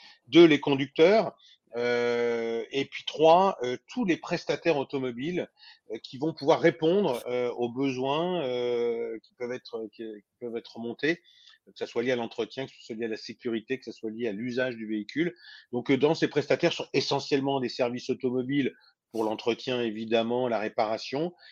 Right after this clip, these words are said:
mais ça peut être aussi, euh, d'autres, euh, voilà, des aménageurs, ça peut être des courtiers d'assurance, ça pourrait être après tout type de prestations à partir du moment où ils répondent à un besoin lié au véhicule, euh, un besoin de, de la société, de la, de la flotte, euh,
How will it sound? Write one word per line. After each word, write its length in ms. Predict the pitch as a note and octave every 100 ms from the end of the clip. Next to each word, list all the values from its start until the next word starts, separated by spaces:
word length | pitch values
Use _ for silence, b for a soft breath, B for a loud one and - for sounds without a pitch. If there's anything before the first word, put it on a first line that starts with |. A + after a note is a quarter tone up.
| -
mais 100 | C3
ça 160 | B2+ A2
peut 180 | G#2+
être 260 | G#2+ C3+ -
aussi, 440 | G2 - C#3 C#3+
euh, 100 | A2
d'autres, 400 | G#2 A#2 - G#2+
euh, 40 | G2+
voilà, 180 | G#2 A2
des 180 | G#2
aménageurs, 880 | G#2 G#2 G2+ G2 G2 A2 A#2+ B2+ G#2 B B _
ça 80 | F2
peut 120 | G#2+
être 100 | G#2
des 100 | F#2
courtiers 300 | - F#2+ G#2
d'assurance, 380 | F#2 - A#2+ B2+
ça 80 | A2
pourrait 220 | G#2+ A2
être 100 | -
après 260 | G2 -
tout 140 | A#2+ B2+
type 240 | - D3
de 100 | A#2
prestations 600 | - B2+ - A#2 - F3 B B
à 40 | -
partir 260 | B2+ -
du 80 | C3
moment 420 | A#2+ A#2+ C3+ D#3+ b _
où 80 | A2+
ils 60 | A2+
répondent 400 | A#2 - D3+ C3+
à 80 |
un 40 | A#2+
besoin 540 | A2 A#2 A2 B2 D3 b b _
lié 260 | G#2+ A#2 C#3+
au 120 | C3+
véhicule, 680 | A#2+ A#2 G#2+ C3 D3+ D3 -
euh, 460 | A2 G#2+ G#2 G#2 A2
un 60 |
besoin 280 | G#2+ A#2 C3+
de, 140 | A#2
de 160 | A#2 A#2+
la 120 | D3+
société, 480 | A#2 B2+ A#2 - E3
de 80 | B2
la, 100 | A2
de 100 | G#2+
la 120 | G#2
flotte, 300 | - C#3+ D#3 _ b _
euh, 60 | -